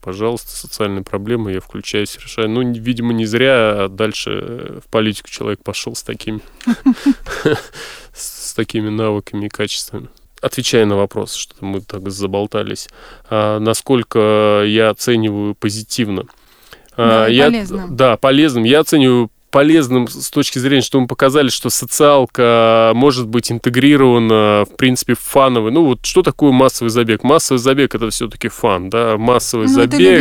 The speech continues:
Speaker 2: любительский
Speaker 1: это,
Speaker 2: спорт, все
Speaker 1: это
Speaker 2: верно.
Speaker 1: любительский спорт, это ярко, это весело, люди получают удовольствие. И, как правило, социальные проблемы туда сложно интегрируются, потому что они чисто эмоционально даже разные. Вот здесь, э, нам удалось,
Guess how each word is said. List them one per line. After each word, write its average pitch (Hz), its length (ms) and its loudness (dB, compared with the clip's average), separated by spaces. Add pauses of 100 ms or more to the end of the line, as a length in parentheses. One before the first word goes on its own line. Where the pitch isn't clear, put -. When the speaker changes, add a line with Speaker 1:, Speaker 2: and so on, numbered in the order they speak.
(100)
Speaker 2:
любительский 240 260 0
Speaker 1:
это, - 80 -6
Speaker 2:
спорт, 190 260 -8 (140)
все 123 120 0
Speaker 1:
это 139 160 4
Speaker 2:
верно. 135 120 6
Speaker 1:
любительский 165 480 0
спорт, 180 460 2
это 135 180 0
ярко, 156 560 4
это 127 240 0
весело, 135 580 2
люди 127 280 0
получают 127 520 0
удовольствие. 127 680 2 (360)
И, 131 100 4
как 147 200 0
правило, 165 360 4
социальные 156 580 4
проблемы 156 480 2
туда 135 300 2
сложно 156 480 4
интегрируются, 147 760 2
потому 135 360 0
что - 160 0
они 143 220 2
чисто - 340 -2
эмоционально 147 680 4
даже 123 360 2
разные. 113 600 2
Вот 113 200 -8
здесь, 131 560 0
э, 120 400 4
нам 117 240 2
удалось, 131 720 2